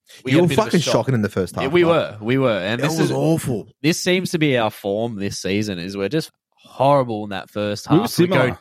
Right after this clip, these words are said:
Speaker 1: we go down, and it's like that's our kickstart. To be honest,
Speaker 3: Last year we were really similar too. Like,
Speaker 1: Yeah.
Speaker 3: it took that kick in the arse to actually get going, and it looks like you're the same.
Speaker 1: It brings me back to the under sixteens peak Andrew Majorana.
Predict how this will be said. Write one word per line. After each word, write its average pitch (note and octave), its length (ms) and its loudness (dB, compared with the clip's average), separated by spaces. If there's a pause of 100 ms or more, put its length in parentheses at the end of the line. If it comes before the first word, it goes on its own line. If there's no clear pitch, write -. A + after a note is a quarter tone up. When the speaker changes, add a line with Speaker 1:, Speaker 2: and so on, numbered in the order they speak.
(160)
Speaker 1:
we C3 100 0
go E3 220 4
down, B2+ 600 0 (140)
and A#2+ 220 -8
it's B2 220 -6
like C3+ 240 0
that's B2 260 -2
our G2 220 -2
kickstart. F#2 500 -8 (140)
To A#2+ 60 -12
be C3 120 0
honest, C3 480 0
Speaker 3:
Last C#3+ 260 0
year C#3+ 120 4
we C3 160 4
were C3+ 180 4
really B2 280 4
similar A2+ 360 0
too. G2+ 300 0
Like, F#2+ 140 0
Speaker 1:
Yeah. A2 100 -2
Speaker 3:
it - 120 -8
took D#3+ 240 0
that A#2+ 200 0
kick C#3 220 -2
in A#2+ 80 2
the A2+ 100 2
arse A2 260 2
to A2+ 80 -4
actually A2 200 -6
get G#2+ 200 -4
going, G#2 320 0
and G2 120 -2
it G#2 80 -4
looks A#2 200 -2
like A2+ 160 2
you're G#2+ 100 -2
the G2 80 -4
same. G2+ 340 -4 (240)
Speaker 1:
It B2 140 -8
brings D#3+ 260 0
me D3 100 4
back C3+ 360 0
to G#2+ 480 0 (440)
the A2 100 0
under G2+ 280 0
sixteens F#2+ 720 -4
peak - 480 -2
Andrew G2 340 -6
Majorana. F#2 600 -6